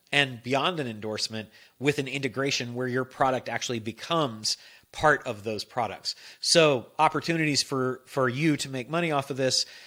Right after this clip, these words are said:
One is start thinking about, "Who are the brands that I would like to have access to the audience of, and how can I approach those brands, big or small,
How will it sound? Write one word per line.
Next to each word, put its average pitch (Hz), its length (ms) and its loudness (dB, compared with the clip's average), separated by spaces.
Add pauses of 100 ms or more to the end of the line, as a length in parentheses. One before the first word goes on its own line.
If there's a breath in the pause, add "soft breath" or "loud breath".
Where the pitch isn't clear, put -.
(120)
One 180 600 0 (140)
is 147 460 6 (300 soft breath)
start - 480 6
thinking 175 360 -2
about, 131 420 2 (200)
"Who 185 180 -2
are 160 380 2 (260)
the 135 100 -6
brands 131 720 0
that 127 300 0
I 117 180 -2
would 139 220 -2
like 127 500 -2
to 131 400 0 (100)
have 127 320 0
access 147 480 -2
to - 100 -12
the 123 120 -10
audience 151 480 -2
of, 104 300 -8 (360 loud breath)
and 143 420 0 (180)
how 170 240 2
can 170 160 -2
I 143 80 -2
approach 139 460 -2
those 120 220 -2
brands, 147 560 -2
big 185 260 0
or 175 80 0
small, - 600 -4